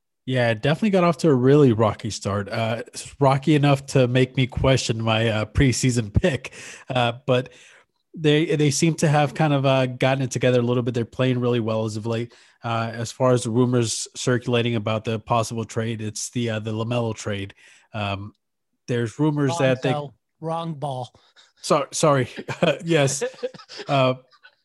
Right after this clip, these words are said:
Speaker 1: there's so many now that it's, it's, it's hard to really keep
Speaker 2: Well,
Speaker 1: it.
Speaker 2: at least you didn't go with LiAngelo, so. <laughs>
Speaker 1: Yeah, yeah, that would have been way silly. Br-, talk about the rookie who just got drafted being traded. Uh, but, you know,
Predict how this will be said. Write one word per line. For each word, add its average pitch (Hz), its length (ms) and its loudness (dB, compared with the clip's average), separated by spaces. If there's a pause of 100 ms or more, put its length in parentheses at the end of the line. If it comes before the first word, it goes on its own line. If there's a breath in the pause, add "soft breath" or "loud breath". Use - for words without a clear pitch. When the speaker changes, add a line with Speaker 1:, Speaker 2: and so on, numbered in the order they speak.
(200)
Speaker 1:
there's 170 240 4
so 190 140 6
many 165 300 6
now 143 240 6
that 135 180 4
it's, 143 320 0
it's, - 500 -2
it's 139 160 -6
hard 139 240 4
to 139 200 4
really 131 200 4
keep 131 220 0
Speaker 2:
Well, 277 200 -2
Speaker 1:
it. - 20 -2
Speaker 2:
at 262 120 -4
least 269 200 -10
you 294 120 -2
didn't 220 220 -2
go 202 200 -4
with 202 180 -6
LiAngelo, 165 800 -6
so. - 240 -12 (100)
<laughs> 208 300 -6
Speaker 1:
Yeah, - 400 0 (260 loud breath)
yeah, 165 240 4
that 160 240 4
would 190 120 4
have 175 100 6
been 160 180 6
way 151 160 6
silly. 143 320 4
Br-, 123 440 -4
talk 143 260 0
about 131 180 2
the 127 80 0
rookie 127 420 2
who 120 120 -2
just 120 200 -4
got 123 180 0
drafted 127 440 0
being 120 220 -4
traded. 117 420 0 (480 loud breath)
Uh, 123 300 0 (640 soft breath)
but, 143 300 0 (680)
you 202 100 -4
know, 185 280 -2